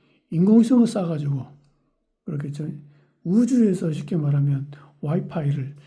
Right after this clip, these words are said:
연결해 주는 겁니다. 그러니까 전 세계가 영향을 받는 거예요. 그래서 한국에도 뭐 이렇게 테슬라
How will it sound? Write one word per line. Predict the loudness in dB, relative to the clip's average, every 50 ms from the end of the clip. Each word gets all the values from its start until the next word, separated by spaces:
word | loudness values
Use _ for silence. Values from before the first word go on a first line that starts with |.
| _ _ _ _ -6
연결해 | -2 0 0 0 0 -4
주는 | -4 -4 -4 -4
겁니다. | -4 -4 -6 -10 -12 -16 -20 _ _ _ _ _ _ _ _ _ _ _ _ _ _ _ _ _ _ _ _ _ _ _ _ _ _ _ _ _
그러니까 | -8 -2 0 2 2 2 0 -2 -4 -4 -4 -4 -6 -8 -10 -12 -18 _ _ _ _ _ _ _
전 | -2 0 2 6 6 6
세계가 | 6 6 4 2 2 2 2 0 0 0 -2 -4 -6 -8 -10 -18 -20 _ _ _ _ _ -6
영향을 | -2 0 0 0 -2 -4
받는 | -4 -4 -4 -4 -6
거예요. | -8 -8 -6
그래서 | -6 -6 -4 -4 -4 -4 -4
한국에도 | -6 -6 -6 -4 -4 -4 -4 -4 -4 -2 -2 -2
뭐 | -2 -2 -4 -4 -6
이렇게 | -8 -8 -6 -4 -4 -4 -6 -8 -12 -20 _ _ _ _ _ _
테슬라 | -8 -8 -6 -6 -4 -4 -2 -2 -4 -6 -8